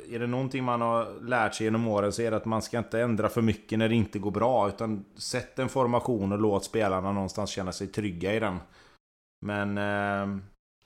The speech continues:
nej, alltså, A I K och, och I F K Göteborg är ju väldigt mycket i samma sits. Det som är skillnaden mellan de två lagen, tycker jag, det är att Blåvitt spelar ju ändå liksom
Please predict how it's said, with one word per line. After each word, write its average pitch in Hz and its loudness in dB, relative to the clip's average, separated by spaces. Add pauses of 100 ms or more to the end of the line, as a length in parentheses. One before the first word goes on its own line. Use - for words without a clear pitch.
(400)
nej, 156 6
alltså, 156 2 (460)
A 147 6
I 120 4
K 160 4
och, 156 6
och 151 4
I 147 4
F 139 4
K 143 0
Göteborg 139 4
är 147 6
ju 139 6
väldigt 123 4
mycket 151 0
i 131 2
samma 120 2
sits. 104 -2
Det 110 4
som 120 0
är 113 2
skillnaden 107 2
mellan 107 4
de 131 2
två 160 2
lagen, 120 6
tycker 95 -2
jag, 120 0
det 117 0
är 123 2
att 98 -6
Blåvitt 104 -2
spelar 92 0
ju 139 4
ändå 123 4
liksom 101 2